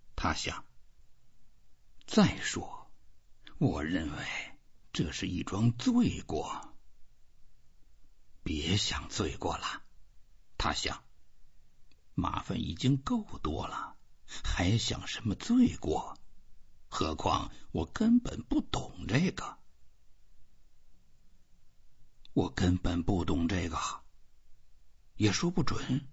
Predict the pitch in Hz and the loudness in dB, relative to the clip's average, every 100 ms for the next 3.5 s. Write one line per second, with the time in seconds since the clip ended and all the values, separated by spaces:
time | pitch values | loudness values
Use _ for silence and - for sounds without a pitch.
0 | - - - 131 135 - 196 - 110 - | -16 -16 0 2 4 2 0 -2 -2 -2
1 | - 226 - 359 - - - - - - | 0 0 0 0 0 0 -10 -10 -10 -16
2 | - - - - - - - - - - | -18 -18 -16 -16 -16 -18 -18 -18 -18 -2
3 | 85 78 - 95 90 | 0 2 0 0 0